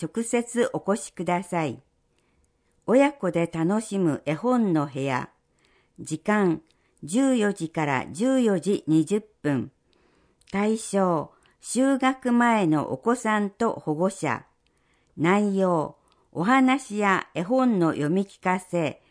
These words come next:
手遊びなど。昔話を楽しむ部屋。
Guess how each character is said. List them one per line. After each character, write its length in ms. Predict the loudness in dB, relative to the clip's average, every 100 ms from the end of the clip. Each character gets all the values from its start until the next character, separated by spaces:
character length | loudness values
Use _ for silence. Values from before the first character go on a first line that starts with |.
| _ _
手 100 | 0
遊 360 | 2 2 0 0
び 160 | 2
な 180 | 2 0
ど。 220 | -2 -8 -10 _ _ _ _ _ _ _ _ _ _ _ _ _ _ -4
昔 520 | -2 0 -2 -2 -2
話 580 | 0 2 2 -2 -2 0
を 180 | 0 -2
楽 300 | -2 0 0
し 200 | -2 -4
む 180 | 0 0
部 180 | 0 -4
屋。 240 | -4 -6